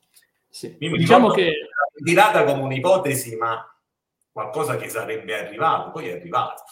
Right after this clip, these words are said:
Speaker 2: <laughs> Cioè, è stato spettacolare,
Speaker 1: Sì.
Speaker 2: diciamo, insomma, vedere questo.
Speaker 1: Sì.
Speaker 2: E crescere, io a vent'anni un computer mica lo sapevo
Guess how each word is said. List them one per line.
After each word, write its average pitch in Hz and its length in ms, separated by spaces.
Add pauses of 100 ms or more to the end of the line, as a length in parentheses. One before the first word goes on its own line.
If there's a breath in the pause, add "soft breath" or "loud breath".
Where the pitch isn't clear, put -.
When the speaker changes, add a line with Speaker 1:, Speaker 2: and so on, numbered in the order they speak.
Speaker 2:
<laughs> - 120
Cioè, 123 640
è 110 40
stato - 300
spettacolare, - 840
Speaker 1:
Sì. 90 120
Speaker 2:
diciamo, 120 280
insomma, 92 500
vedere 95 240
questo. - 440
Speaker 1:
Sì. - 160
Speaker 2:
E 185 160
crescere, 147 720
io - 160
a - 40
vent'anni 123 460
un - 140
computer 107 520
mica 92 240
lo 92 100
sapevo 90 300